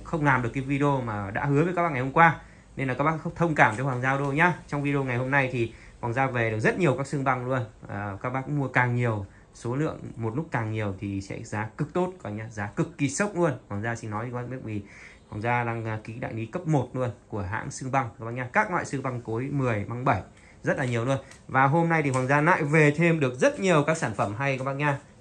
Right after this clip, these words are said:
Hứa hẹn cực kỳ nhiều sản phẩm hay, nhưng sẽ, à, video ngày mai sẽ lên sóng những sản phẩm này, nhưng Hoàng Gia sẽ đọc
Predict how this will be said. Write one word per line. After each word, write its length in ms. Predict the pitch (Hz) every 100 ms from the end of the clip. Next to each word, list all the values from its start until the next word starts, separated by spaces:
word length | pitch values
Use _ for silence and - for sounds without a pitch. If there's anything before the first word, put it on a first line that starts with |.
| 151
Hứa 180 | 147
hẹn 260 | 185 185 -
cực 220 | 180 -
kỳ 160 | 185 170
nhiều 140 | 156
sản 140 | 135 117
phẩm 160 | 117
hay, 220 | 151 151 - - - -
nhưng 240 | 202 202
sẽ, 240 | 196 170
à, 260 | 175 165 156 127 -
video 240 | 160 170 165
ngày 120 | 147
mai 220 | 151 151
sẽ 140 | 151 165
lên 140 | 156
sóng 200 | 139 139
những 100 | 170
sản 120 | 135 110
phẩm 160 | 107
này, 140 | 120 117
nhưng 160 | 180 160
Hoàng 160 | 127
Gia 140 | 135 131
sẽ 140 | 156
đọc 320 | 151 139 -